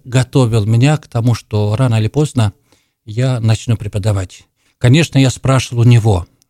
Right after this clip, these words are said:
как он строит уроки, почему в такой форме, почему, казалось, иногда идёт серьёзная, идёт серьёзная дискуссия, а в какой-то момент он отходит от темы,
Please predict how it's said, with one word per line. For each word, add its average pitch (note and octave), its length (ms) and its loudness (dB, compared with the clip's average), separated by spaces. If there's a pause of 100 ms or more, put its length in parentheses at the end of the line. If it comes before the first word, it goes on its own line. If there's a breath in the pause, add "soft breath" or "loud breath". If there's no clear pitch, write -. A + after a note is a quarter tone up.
(140)
как B2 200 -2
он A#2+ 60 4
строит A2+ 400 -2
уроки, F#2+ 480 -2 (480)
почему B2 480 2
в - 80 -8
такой A#2 300 -2
форме, G2+ 500 -2
почему, C3+ 720 0
казалось, A#2+ 580 -2
иногда A#2 420 2 (300 soft breath)
идёт A#2+ 260 0
серьёзная, B2+ 640 2
идёт B2 240 -2
серьёзная B2+ 380 0
дискуссия, A#2 640 -2 (380 soft breath)
а A#2+ 80 0
в - 80 0
какой-то C#3 400 0
момент C#3 520 0 (100)
он B2 100 0
отходит A#2+ 420 -4
от A2 140 -8
темы, D#3 380 2